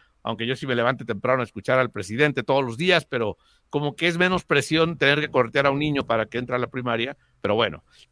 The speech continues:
Inheritance se llama, no sé si ya la vieron, está en Netflix,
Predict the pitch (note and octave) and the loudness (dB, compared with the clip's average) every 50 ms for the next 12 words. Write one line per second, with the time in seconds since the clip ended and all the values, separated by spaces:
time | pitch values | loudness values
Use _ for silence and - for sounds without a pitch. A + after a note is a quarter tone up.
0 | _ _ _ - F#3 F3 B2+ B2 A3 G#3 E3+ C3+ - D3+ C3 A#2+ G#2+ F#2+ - - | _ _ _ 0 0 2 4 6 6 6 6 6 4 2 0 0 0 -2 -8 -10
1 | - - - - B2 B2+ B2+ B2 A#2 G#2 F2 E2 E2 G2 A#2 A2+ - C3+ A#2+ - | -12 -8 -4 0 2 4 4 4 4 0 -2 -6 -6 -6 -6 -6 -4 -4 -4 -2
2 | A#2+ B2 B2 B2 B2 C3 C#3+ D3+ D3+ D3 C#3 B2 - - D3+ C#3+ C#3 C3 C3+ D3 | 0 2 2 2 2 2 2 2 2 0 -2 -4 -4 0 0 2 2 2 0 -2
3 | C#3+ - - D#3 D#3 D3+ - - | -4 -4 -2 -2 -2 -2 -2 -8